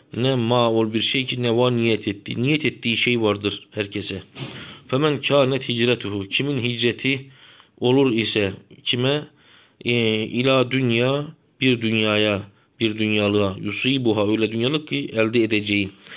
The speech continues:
elde edeceği bir dünyalığa hicreti olursa onun, ev yahut da ila imraatin, bir kadını olursa onun hicreti, öyle kadın ki yenkihuha, onu nikahlayacak,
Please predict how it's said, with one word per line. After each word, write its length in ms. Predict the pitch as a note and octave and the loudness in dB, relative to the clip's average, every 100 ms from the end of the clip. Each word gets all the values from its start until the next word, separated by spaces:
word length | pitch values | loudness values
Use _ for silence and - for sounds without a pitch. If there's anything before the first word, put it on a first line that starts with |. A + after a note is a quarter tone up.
| - - _ - | -18 -20 _ 0
elde 400 | A#2+ B2 D3 C3+ | 0 2 0 2
edeceği 520 | B2 A#2+ B2 C3 A#2+ | 2 2 2 2 2
bir 260 | A#2+ A2 | 0 0
dünyalığa 800 | A2 A#2 A#2 A#2 A2+ A2 A#2 A2+ A2+ - | -2 0 2 2 4 4 4 2 -4 -10
hicreti 420 | G#2 G#2+ A2 G2+ G2 | -8 -2 -2 -2 -2
olursa 360 | G#2 G#2+ - | -2 -2 -2
onun, 300 | G2+ A2 C#3+ - - - - - - | -2 -2 -6 -10 -20 -20 -20 -10 0
ev 120 | B2+ | 4
yahut 320 | C#3+ C3+ C3+ | 6 4 2
da 80 | C3+ | 2
ila 340 | C3+ C3 C3 | 4 4 4
imraatin, 760 | B2 B2+ C3 A2+ - B2+ C3+ A#2+ | 4 2 2 2 0 -2 -2 -2
bir 180 | B2+ B2 | -2 0
kadını 400 | A2+ A2 B2 B2 | -2 2 2 4
olursa 300 | B2+ C3+ A2 | 4 4 0
onun 200 | G#2+ G#2+ | 0 -2
hicreti, 640 | G#2+ G#2 G2+ G2+ C3 C3+ - | -2 0 0 0 -6 -6 -2
öyle 260 | A#2 A#2 | 0 0
kadın 300 | A#2 A#2+ C#3+ | 0 -2 -4
ki 100 | A#2 | -4
yenkihuha, 720 | A2+ A#2 A2+ - C3 A2+ G#2 | -2 -2 -2 -2 2 2 2
onu 240 | B2+ A#2 B2 | 0 0 -2
nikahlayacak, 640 | G#2+ A2 G2+ G#2 G#2 G2+ | -2 -2 0 0 2 0